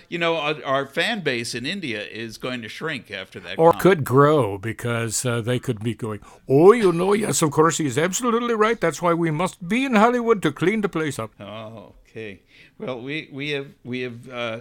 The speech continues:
Speaker 1: wandered far from political correctness, which is good, because that's a subject that I find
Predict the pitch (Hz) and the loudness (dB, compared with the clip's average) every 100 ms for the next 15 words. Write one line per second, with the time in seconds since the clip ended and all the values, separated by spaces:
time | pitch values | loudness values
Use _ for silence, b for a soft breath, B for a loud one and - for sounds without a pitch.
0 | - 127 165 208 175 156 131 - 170 143 | -10 -4 -2 -2 -4 -6 -8 -6 -2 -2
1 | 131 - 127 120 - 110 139 151 - 135 | -4 -6 -10 -10 -14 -12 -8 -10 -12 -18
2 | - 120 104 - 110 185 - _ b b | -14 -12 -12 -14 -16 -16 -18 _ b b
3 | - 156 151 131 - 135 104 117 151 _ | -4 -2 -2 -6 -4 -2 -2 -6 -12 _
4 | _ _ _ _ 151 143 131 123 - _ | _ _ _ _ -6 -2 -4 -4 -8 _
5 | - 139 143 135 - 120 104 113 101 120 | -6 -4 -4 -6 -8 -8 -8 -12 -12 -12
6 | 110 - 98 107 - 117 101 101 | -12 -10 -8 -8 -8 -10 -10 -12